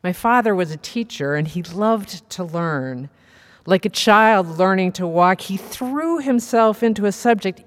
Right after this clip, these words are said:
eager to understand. But when he struggled or hit a roadblock, he would pause and give his mind a rest, take a walk, or play a game of solitaire, or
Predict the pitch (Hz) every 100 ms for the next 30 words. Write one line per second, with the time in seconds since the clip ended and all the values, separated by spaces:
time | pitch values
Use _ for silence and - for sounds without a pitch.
0 | - 262 269 - 208 165 180 - 185 170
1 | 165 - 180 170 143 135 139 - _ _
2 | _ _ _ _ _ _ _ _ _ _
3 | _ - 202 196 226 240 240 - 196 196
4 | 180 190 196 170 160 160 - 214 220 170
5 | 156 151 139 147 139 151 - - 202 208
6 | 190 - - 160 156 160 170 185 - -
7 | 139 135 135 _ _ _ _ - 180 170
8 | 190 175 156 156 165 165 175 147 139 151
9 | - - - _ _ _ _ _ _ _
10 | _ _ _ _ _ _ - 180 - 160
11 | 160 160 170 165 - 139 135 131 131 139
12 | _ - 185 180 170 170 170 160 147 -
13 | 175 180 175 - 143 139 135 143 147 147